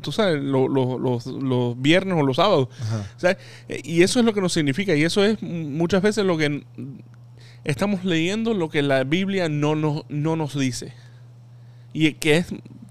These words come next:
Speaker 1: tan importante como lo que la Biblia
Speaker 2: Claro,
Speaker 1: nos dice.
Speaker 2: exactamente.
Speaker 1: ¿Verdad? La Sagrada Escritura nos, nos dice. ¿Por qué? Porque, como ac-, acabas de decir,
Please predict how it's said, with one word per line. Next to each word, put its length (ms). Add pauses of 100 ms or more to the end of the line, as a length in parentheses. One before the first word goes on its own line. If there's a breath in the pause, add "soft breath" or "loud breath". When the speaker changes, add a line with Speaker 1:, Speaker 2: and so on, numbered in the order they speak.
(100)
Speaker 1:
tan 200
importante 640
como 320
lo 160
que 220 (240 loud breath)
la 140
Biblia 300
Speaker 2:
Claro, 140
Speaker 1:
nos 180
dice. 260
Speaker 2:
exactamente. 440
Speaker 1:
¿Verdad? 140
La 80
Sagrada 300
Escritura 400
nos, 320
nos 140
dice. 220 (540 loud breath)
¿Por 160
qué? 180 (1040 loud breath)
Porque, 340 (380)
como 260
ac-, 160
acabas 280
de 80
decir, 300